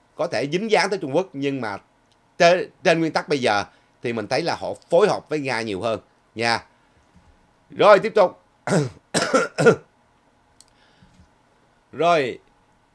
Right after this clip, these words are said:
nato nên cải tổ hoàn toàn và hai quốc gia Pháp, Đức liên minh phải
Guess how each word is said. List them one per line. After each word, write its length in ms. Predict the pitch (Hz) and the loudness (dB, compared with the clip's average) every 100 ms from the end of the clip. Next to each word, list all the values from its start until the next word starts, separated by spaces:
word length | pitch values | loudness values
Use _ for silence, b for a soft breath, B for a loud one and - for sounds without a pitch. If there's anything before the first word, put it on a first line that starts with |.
| _ _ _ _ _ _ _ _ - | _ _ _ _ _ _ _ _ -2
nato 540 | 180 208 202 202 202 | 2 4 6 6 6
nên 200 | 196 185 | 4 -2
cải 200 | 160 165 | -2 -2
tổ 160 | 147 185 | -2 -2
hoàn 200 | 151 123 | -4 -4
toàn 300 | 127 131 123 | -4 -4 -6
và 160 | 123 | -6
hai 220 | 117 151 | -6 -6
quốc 180 | 151 170 - | -6 -8 -8
gia 460 | 160 151 139 135 127 | -6 -2 -2 -2 -6
Pháp, 460 | _ 151 151 - | _ -6 -6 -6
Đức 240 | 165 170 156 | -10 -8 -4
liên 220 | 143 135 | -4 -4
minh 180 | 131 123 | -8 -8
phải 140 | 117 | -8